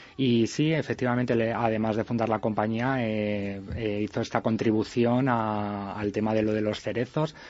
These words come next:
fue quien la financió. Él también vivió mucho tiempo en Estados Unidos, o sea que es una muestra de que la,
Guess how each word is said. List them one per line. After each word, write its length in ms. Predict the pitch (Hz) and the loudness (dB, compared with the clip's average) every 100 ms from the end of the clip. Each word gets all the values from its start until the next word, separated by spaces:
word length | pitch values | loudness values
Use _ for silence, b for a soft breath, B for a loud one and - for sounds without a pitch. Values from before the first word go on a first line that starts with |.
| B | B
fue 120 | 127 | 0
quien 140 | 131 | 4
la 80 | 113 | 2
financió. 680 | 110 117 110 107 139 147 175 B B B | 2 0 0 0 4 4 2 B B B
Él 160 | 123 | 2
también 280 | 117 117 117 | 4 4 6
vivió 200 | 117 117 | 6 6
mucho 220 | 120 - | 4 2
tiempo 200 | 117 117 | 0 2
en 100 | 113 | 2
Estados 320 | 110 117 110 98 | 0 0 -2 -2
Unidos, 360 | 104 123 127 123 | -2 0 0 -2
o 60 | |
sea 140 | 110 113 | 0 0
que 160 | 110 104 B B B | 0 -4 B B B
es 180 | 135 147 | 2 6
una 140 | 143 | 6
muestra 320 | 143 139 147 | 6 4 6
de 140 | 143 139 | 4 4
que 100 | 127 | 4
la, 680 | 117 113 113 107 107 104 | 4 4 4 2 2 0